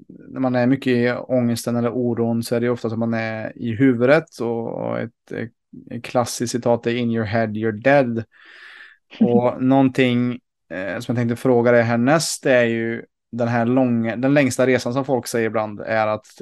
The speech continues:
Speaker 1: gå från huvudet ner till hjärtat. <laughs> Det är en fot
Speaker 2: Mm.
Speaker 1: i, i, eh, i avstånd i centimeter, men, ehm,
Speaker 2: <laughs>
Speaker 1: det är lite, desto längre själsligt kanske att komma ner dit. Men ju-, just med, som du säger, med tacksamhet så kan man komma dit.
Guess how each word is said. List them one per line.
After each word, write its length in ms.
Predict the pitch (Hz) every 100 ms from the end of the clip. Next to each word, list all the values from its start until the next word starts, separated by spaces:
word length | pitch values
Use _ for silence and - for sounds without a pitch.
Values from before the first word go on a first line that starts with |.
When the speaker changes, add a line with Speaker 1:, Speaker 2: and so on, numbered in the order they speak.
| -
Speaker 1:
gå 280 | 117 113 110
från 220 | 117 110
huvudet 380 | 120 117 110 123
ner 80 |
till 120 | 117 117
hjärtat. 420 | 113 120 147 - -
<laughs> 80 | 160 131
Det 100 | 127
är 40 |
en 100 | 135
fot 300 | - 139 127
Speaker 2:
Mm. 260 | 202 190 123
Speaker 1:
i, 200 | 120 110 - - - - - _ _ -
i, 300 | 131 120 113
eh, 480 | 113 117 110 113 - - -
i 300 | 117 113 113
avstånd 360 | 117 113 117
i 40 | 110
centimeter, 720 | 117 117 117 107 - 135 143
men, 460 | 127 117 113 113 - _ _ 117
ehm, 680 | 113 113 - - - 208
Speaker 2:
<laughs> 0 | 190 208 - 190 - - _ _ 120
Speaker 1:
det 100 | 117
är 120 | 110
lite, 200 | 113 -
desto 280 | 123 - 120
längre 600 | 113 107 110 110 - -
själsligt 540 | 110 123 110 - 131 -
kanske 220 | 139 117
att 60 | 113
komma 140 | 110
ner 160 | 113 110
dit. 400 | 117 120 - -
Men 340 | 120 120 117
ju-, 220 | 117 127 127
just 320 | 143 151 -
med, 140 | 175
som 100 | 135
du 60 | 135
säger, 140 | 120
med 140 | 139 131
tacksamhet 380 | 139 - 110 104
så 80 |
kan 140 | 104 113
man 100 | 117
komma 320 | 135 120 143
dit. 460 | 160 117 117 -